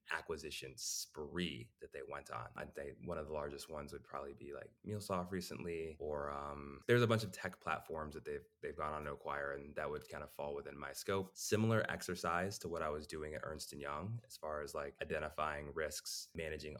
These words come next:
audits, certifying particular reports that relate to GovCloud or government industry or a healthcare industry, if it's HITRUST is the framework that you're using. So there are a number of security frameworks that I got to work on.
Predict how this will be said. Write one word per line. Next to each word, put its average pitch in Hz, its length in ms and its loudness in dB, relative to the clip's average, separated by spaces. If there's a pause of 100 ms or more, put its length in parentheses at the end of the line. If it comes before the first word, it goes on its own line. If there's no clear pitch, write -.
audits, 71 560 -4
certifying 78 840 2
particular 76 440 -4
reports 101 720 0 (160)
that 73 160 0
relate 73 440 -2 (140)
to 73 640 -2 (100)
GovCloud 80 540 2
or 76 80 -2
government 78 400 -2
industry 73 680 -4 (120)
or 69 420 -2
a 67 100 -4
healthcare 80 540 0
industry, 73 500 -2
if 69 140 -6
it's - 80 -10
HITRUST 73 540 -2
is 69 100 -10
the 73 80 -8
framework 73 400 -4
that 53 80 -10
you're 71 120 -6
using. 71 560 -8
So 82 180 2
there 87 280 8
are 82 200 6
a 82 40 2
number 85 520 2
of 76 420 0 (160)
security 90 600 0
frameworks 78 680 -4 (120)
that 78 100 0
I 76 60 0
got 76 180 -2
to - 80 -8
work 82 260 0
on. 82 320 0